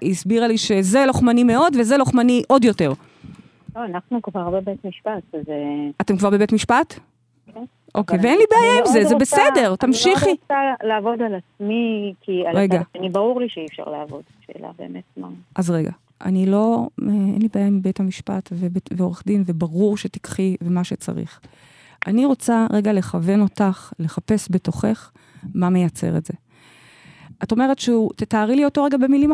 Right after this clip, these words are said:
Speaker 1: אמרת קודם שהוא, הוא אמר שהוא רוצה להפיל אותך כלכלית,
Speaker 2: כן.
Speaker 1: ותגידי, מה עוד אמרת עליו?
Speaker 2: אמ, הוא, הוא אמר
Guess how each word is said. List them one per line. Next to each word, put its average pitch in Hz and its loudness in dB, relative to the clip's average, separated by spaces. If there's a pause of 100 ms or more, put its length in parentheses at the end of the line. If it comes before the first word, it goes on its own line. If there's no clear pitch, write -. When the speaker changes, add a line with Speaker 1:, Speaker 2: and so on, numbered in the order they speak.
(140)
Speaker 1:
אמרת 254 2
קודם 269 0
שהוא, 220 0
הוא 196 -2
אמר 220 0
שהוא 214 -2
רוצה 190 -2
להפיל 196 0
אותך - -6
כלכלית, 202 -2 (920)
Speaker 2:
כן. 190 0 (520)
Speaker 1:
ותגידי, 214 -4
מה 220 2
עוד 247 2
אמרת 269 0
עליו? 285 0 (920)
Speaker 2:
אמ, 190 -2 (1300)
הוא, 214 -2
הוא 220 -2
אמר 240 0